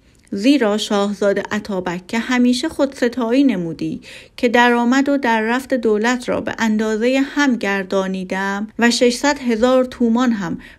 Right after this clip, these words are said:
فزونی می‌داریم که در نزد تومانیانس است. ما او را تا این اندازه دروغگو یاوه سرا نشناخته‌ایم. دولت رویهٔ درآمد و در رفت سه سال بازپسین را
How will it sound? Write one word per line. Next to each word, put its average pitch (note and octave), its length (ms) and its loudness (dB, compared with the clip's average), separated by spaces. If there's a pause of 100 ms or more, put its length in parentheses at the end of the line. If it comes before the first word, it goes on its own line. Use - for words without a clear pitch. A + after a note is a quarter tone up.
(140)
فزونی B3 480 6
می‌داریم G3+ 720 0 (260)
که A#3 100 0
در A3 220 4
نزد C4 380 2
تومانیانس F#3 760 -2
است. - 280 -12 (520)
ما C#4+ 200 8
او D#4 200 4
را D4+ 180 2
تا C4 180 -2
این B3+ 180 4
اندازه G3 460 0
دروغگو F#3+ 720 -2
یاوه F3+ 380 0
سرا F#3 360 -4
نشناخته‌ایم. B3 840 -4 (240)
دولت D4+ 500 4
رویهٔ B3+ 540 4
درآمد F#3+ 680 0
و G3 120 0
در A3 240 4
رفت B3 400 -2
سه C4 220 -4
سال C#4+ 340 0
بازپسین G#3+ 840 0
را G3 280 0